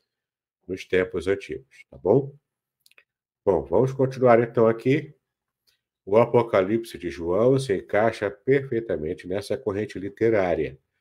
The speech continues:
Contudo, seu messianismo não se encontra vago como em outros escritos também. Ou seja, João identifica Cristo como Messias,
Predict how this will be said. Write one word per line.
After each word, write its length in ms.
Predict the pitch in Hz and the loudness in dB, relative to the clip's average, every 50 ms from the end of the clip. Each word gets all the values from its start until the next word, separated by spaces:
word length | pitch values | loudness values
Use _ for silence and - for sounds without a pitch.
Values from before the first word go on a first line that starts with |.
| _ _ _ _ _ _ _ _ | _ _ _ _ _ _ _ _
Contudo, 560 | - 90 82 82 82 - 107 117 120 - 90 | -2 -2 -2 -2 -4 -2 -2 -2 -2 -2 -6
seu 240 | - - 98 87 80 | -6 -6 -6 -6 -4
messianismo 680 | 82 85 80 - - 90 80 78 90 117 113 120 127 | -6 -8 -8 -6 -6 -6 -4 -4 -4 -6 -4 -4 -6
não 300 | 117 110 110 120 135 151 | -4 -2 0 0 0 0
se 400 | 151 - - 139 143 143 135 98 | -2 -4 -4 -4 -4 -4 -4 -2
encontra 600 | 107 117 113 - - 98 95 101 98 - 117 120 | -4 -4 -4 -4 -4 -4 -4 -4 -4 -4 -4 -4
vago 680 | 113 - - 90 87 87 90 90 - - 117 135 135 135 - _ _ _ _ _ _ _ _ _ _ | -2 -2 0 0 2 2 0 -2 0 0 0 0 -2 -4 -12 _ _ _ _ _ _ _ _ _ _
como 240 | _ 101 95 101 110 | _ -4 -2 0 2
em 40 | |
outros 300 | 101 98 101 - 107 95 | 2 2 2 0 -4 -6
escritos 520 | 110 104 - - - 92 104 101 - 101 - | -6 -8 -10 -10 -8 -8 -8 -8 -10 -12 -6
também. 440 | - 120 120 - 101 98 90 80 80 | -4 -4 0 2 4 4 4 4 2
Ou 80 | 98 104 | 0 -2
seja, 500 | - - - 101 87 67 73 67 65 - _ _ _ _ _ _ _ _ _ _ _ _ _ _ _ _ | -2 -2 0 0 0 0 -4 -8 -10 -14 _ _ _ _ _ _ _ _ _ _ _ _ _ _ _ _
João 400 | - 92 90 92 95 101 110 123 | -10 -4 2 4 6 6 8 6
identifica 880 | 135 135 123 110 113 113 - 104 - - - 135 156 170 - - 98 90 | 4 4 4 2 2 0 -4 -10 -12 -4 0 2 2 4 4 4 2 2
Cristo 380 | - - 92 95 - - 92 | 2 -2 -6 -6 -4 -8 -12
como 280 | - - 87 85 82 80 | -10 -6 -4 -4 -4 -4
Messias, 720 | 80 78 - - - - 76 76 - - - - - - | -6 -6 -8 -10 -14 -16 -16 -18 -20 -20 -20 -20 -20 -20